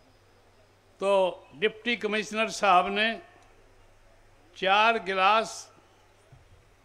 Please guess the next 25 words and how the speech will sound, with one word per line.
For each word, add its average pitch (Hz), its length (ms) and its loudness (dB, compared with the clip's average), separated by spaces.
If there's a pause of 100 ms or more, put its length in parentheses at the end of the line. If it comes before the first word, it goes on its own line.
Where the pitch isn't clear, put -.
(680)
मौसमी 214 680 0
के 208 260 0
जूस 190 360 -10
के 214 180 0
मंगवा 196 640 -2
लिए, 196 320 -6 (1800)
एक 220 420 -2
चौधरी 202 400 -4
भजन 185 340 -6
लाल 190 240 -2
जी 196 160 -12
के 208 120 -6
लिए, 214 560 -2 (2250)
एक 208 460 0
मेरे 190 420 -2
लिए 214 600 -4 (1600)
और 214 200 2
एक 202 540 -4
डीसी 208 420 -10
साहब 185 380 0
और 190 120 -4
एसपी 180 340 -4
साहब 190 380 -2
के 185 100 -8
लिए। 190 380 -4